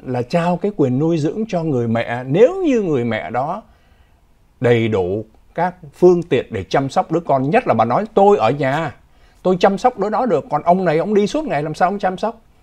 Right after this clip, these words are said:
Thì đó là cái vấn đề mà ông Joe cảm thấy thua thiệt đối với ông Dennis luật sư, hai người luật sư. Thì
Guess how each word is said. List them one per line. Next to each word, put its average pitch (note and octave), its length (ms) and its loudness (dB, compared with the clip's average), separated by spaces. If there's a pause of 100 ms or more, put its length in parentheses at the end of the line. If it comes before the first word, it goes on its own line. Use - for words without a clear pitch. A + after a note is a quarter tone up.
(340)
Thì A#2 120 -2
đó C#3 160 6
là D#3+ 80 0
cái D#3+ 140 0
vấn F3 200 -6
đề B2 140 0
mà G#2+ 120 -2
ông B2+ 180 0
Joe B2+ 180 4
cảm G2 240 -8
thấy D3+ 200 -2
thua C3 320 2 (560)
thiệt A2 260 0 (420)
đối C3 220 4
với E3+ 160 4
ông B2+ 280 0
Dennis C#3+ 520 2
luật G2+ 160 -4
sư, B2+ 300 0
hai A#3+ 300 2
người E3 240 4
luật C3+ 140 2
sư. D#3+ 240 -2 (1040)
Thì C3 200 2